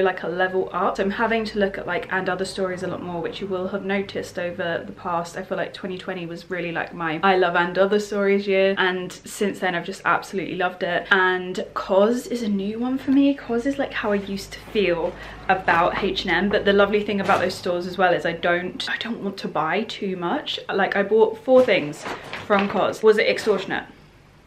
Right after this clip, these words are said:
Yes. Yes, it was.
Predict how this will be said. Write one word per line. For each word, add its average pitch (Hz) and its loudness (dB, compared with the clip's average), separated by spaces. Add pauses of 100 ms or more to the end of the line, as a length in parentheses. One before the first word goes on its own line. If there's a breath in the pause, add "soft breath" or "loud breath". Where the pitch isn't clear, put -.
(400)
Yes. - 0 (1200 loud breath)
Yes, 185 -6
it - -10
was. - -12